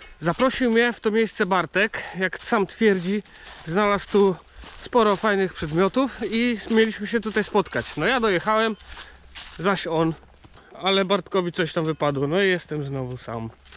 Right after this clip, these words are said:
Ale dzięki ci za wskazanie miejscówki. Za chwilę zweryfikujemy, czy jest tu faktycznie tak, jak mówiłeś. A ty, Witku, jeszcze raz zrobisz mi takie jaja jak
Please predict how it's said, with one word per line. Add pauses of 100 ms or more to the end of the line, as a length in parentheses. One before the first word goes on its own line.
(380)
Ale
dzięki
ci
za
wskazanie
miejscówki.
Za
chwilę (720)
zweryfikujemy, (320)
czy
jest
tu
faktycznie
tak, (420)
jak
mówiłeś. (600)
A
ty,
Witku,
jeszcze
raz (840)
zrobisz
mi
takie
jaja
jak